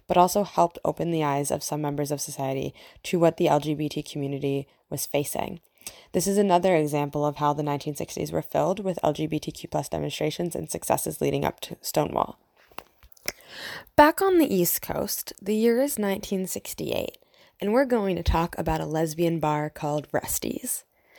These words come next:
In Philadelphia, Rusty's was a favorite bar for lesbians, although it was a well-kept secret due to its location. According to one book, you got to Rusty's by going down Quince, an alley-like street, to a back door of a two-story building,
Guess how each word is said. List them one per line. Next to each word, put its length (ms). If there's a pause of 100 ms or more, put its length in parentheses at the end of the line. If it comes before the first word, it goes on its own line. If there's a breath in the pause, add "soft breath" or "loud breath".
(300 loud breath)
In 80
Philadelphia, 960
Rusty's 500
was 140
a 80
favorite 640
bar 260
for 140
lesbians, 720
although 260
it 80
was 240
a 80
well-kept 460
secret 400
due 120
to 100
its 200
location. 600 (540 loud breath)
According 380
to 100
one 300
book, 400 (560 loud breath)
you 120
got 260
to 100
Rusty's 540
by 160
going 480
down 380
Quince, 600 (100)
an 120
alley-like 440
street, 340 (580 loud breath)
to 140
a 60
back 300
door 260
of 80
a 60
two-story 480
building, 480